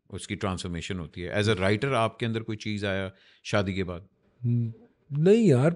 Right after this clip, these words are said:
Speaker 2: वो मुझे लगता है मेरी राइटिंग बड़ी एक और चीज़ है। अ,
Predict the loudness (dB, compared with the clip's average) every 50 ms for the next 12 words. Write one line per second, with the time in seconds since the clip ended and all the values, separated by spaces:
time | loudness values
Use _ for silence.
0 | 2 0 0 2 2 2 4 6 6 6 6 4 4 4 6 6 6 6 6 8
1 | 8 8 8 8 6 6 8 8 8 8 8 6 6 6 6 8 8 6 6 6
2 | 6 6 6 4 0 0 -4 _ _ _ _ _ _ _ _ _ _ _ _ _
3 | -6 0